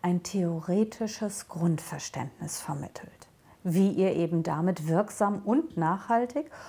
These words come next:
eure Gesundheit, euer Wohlbefinden und eure Ausstrahlung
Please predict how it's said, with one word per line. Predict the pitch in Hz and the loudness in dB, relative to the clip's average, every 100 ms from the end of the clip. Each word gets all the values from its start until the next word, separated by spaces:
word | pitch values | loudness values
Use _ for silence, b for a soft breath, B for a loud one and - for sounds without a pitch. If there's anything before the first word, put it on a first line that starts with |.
| B | B
eure | - 196 180 | 0 0 0
Gesundheit, | 160 160 156 208 254 - 233 226 233 - | -2 -2 2 0 0 -2 0 0 -2 -2
euer | 196 175 156 156 | 0 2 2 2
Wohlbefinden | 185 226 214 214 - 190 175 175 175 B B B | 4 4 4 -2 -2 0 0 -2 -6 B B B
und | 269 320 320 - | 4 6 4 0
eure | 214 214 214 | 0 0 -2
Ausstrahlung | 180 165 - - - 151 143 143 | -2 -2 -4 -10 -10 -8 -8 -10